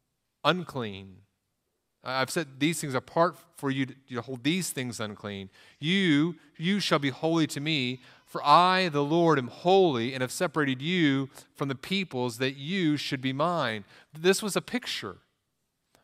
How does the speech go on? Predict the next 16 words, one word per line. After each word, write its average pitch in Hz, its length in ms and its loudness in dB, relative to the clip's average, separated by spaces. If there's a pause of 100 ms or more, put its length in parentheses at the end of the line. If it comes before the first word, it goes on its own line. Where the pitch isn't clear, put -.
(140)
Th-, 175 160 -2
this 180 200 -4
was 180 120 -6
a 170 80 0
picture 135 800 -2 (220)
of, 131 180 -4
of 131 180 -10
God's 170 640 2 (240)
people 208 380 -2
being 143 360 -6 (240)
separate 165 720 -4 (100)
for, 151 180 -4
for 147 180 0
worship 143 500 0
of 139 140 -4
him. 170 320 -2